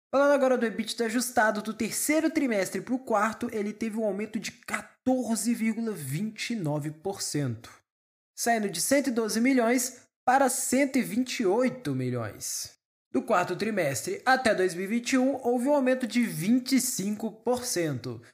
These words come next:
saindo de cento e vinte e oito milhões para cento e sessenta milhões, o que nos leva a uma margem ebitda de trinta e cinco vírgula quatro por cento do primeiro trimestre de dois mil e vinte e um. Falando por último do lucro líquido,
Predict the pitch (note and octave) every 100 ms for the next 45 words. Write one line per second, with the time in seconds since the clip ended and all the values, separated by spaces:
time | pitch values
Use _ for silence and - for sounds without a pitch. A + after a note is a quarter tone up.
0 | _ - C4 A#3+ G#3+ E3+ D#3+ C4 C4 A#3+
1 | A3+ - F3+ E3 G#3 C4 A3 A#3 - -
2 | _ D4+ D4 C4+ A#3+ A#3+ A#3+ B3 - B3
3 | B3+ B3+ D#3 C3+ B2 A2+ - - - -
4 | _ _ _ - - A3+ G3 A3+ B3 C4
5 | B3 A3+ A3+ A3 A3+ D#3+ A3 - G#3+ G#3
6 | G3+ - C4 D#4 C#4+ A3+ - A3+ G#3+ A3+
7 | A#3 A3+ - G3 A3 A3 - G#3 E3 E3
8 | E3 E3+ E3+ A#3 G3 F3+ A3+ G#3 D#3+ D#3
9 | E3+ D#3+ F3+ E3+ C3 C3+ D3 - C#3 A#2
10 | A2 _ _ _ _ D4+ D4 C4 C4+ A#3+
11 | G#3 F#3+ F#3+ G3 G3 A#3+ C4+ B3+ G3+ G3+
12 | A#3 B3+ C#4